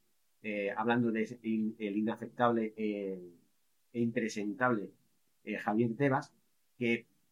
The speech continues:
no le dio la gana de suspender la jornada, porque claro, el calendario, cuidado, hay que respetarlo. En lugar de anteponer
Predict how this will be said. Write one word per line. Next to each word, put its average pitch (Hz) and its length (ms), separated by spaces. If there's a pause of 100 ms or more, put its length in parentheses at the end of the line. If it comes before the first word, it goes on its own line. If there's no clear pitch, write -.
(220)
no 139 380
le 180 140
dio 170 160
la 143 100
gana 156 240
de 143 260
suspender 127 640
la 135 140
jornada, 107 580
porque 104 320
claro, 127 240
el 92 140
calendario, 110 640
cuidado, 147 680
hay 120 120
que 127 100
respetarlo. 104 580 (580)
En 98 120
lugar 139 320 (360)
de 117 80
anteponer 117 600